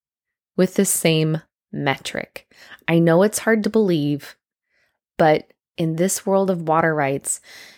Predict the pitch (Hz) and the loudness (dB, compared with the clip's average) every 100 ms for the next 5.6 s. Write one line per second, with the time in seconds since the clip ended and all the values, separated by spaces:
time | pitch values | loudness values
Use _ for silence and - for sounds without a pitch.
0 | _ _ 180 175 175 165 - 170 175 202 | _ _ 0 2 2 0 0 -2 2 0
1 | 185 170 160 160 - 143 156 151 151 147 | 2 2 4 2 0 -4 -2 -4 -2 -4
2 | 151 151 156 151 147 143 143 139 - 160 | -4 -6 -2 0 0 0 -2 -2 -4 -6
3 | 180 - _ _ - _ - - 202 185 | -10 -16 _ _ -20 _ -10 0 2 2
4 | - 175 185 202 214 254 247 202 180 170 | 0 0 2 4 4 4 2 2 0 -2
5 | - - 175 175 170 | -4 -4 -2 0 0